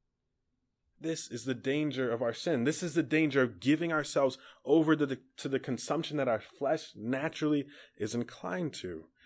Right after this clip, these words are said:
See, Paul's not talking to people who are struggling against these affections and, and, and is seeing their struggle against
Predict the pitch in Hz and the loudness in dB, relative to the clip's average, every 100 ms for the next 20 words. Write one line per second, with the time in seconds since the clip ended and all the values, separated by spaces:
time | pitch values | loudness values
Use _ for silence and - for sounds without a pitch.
0 | - - 170 175 202 208 151 202 226 - | -20 -2 0 6 8 10 10 8 8 2
1 | 175 180 156 - 160 135 139 120 - - | 2 4 0 0 -2 2 6 4 2 -2
2 | 147 160 196 196 147 135 135 - 127 113 | 4 6 6 4 4 2 0 0 -2 -2
3 | 113 113 107 127 120 117 123 120 127 131 | 0 0 -2 -4 -6 -6 -6 -8 -6 -6
4 | 120 - 123 117 - - 156 135 117 - | -6 -8 -6 -6 -4 -2 2 2 2 2
5 | 139 131 110 107 123 160 - | 2 4 2 -2 0 0 -2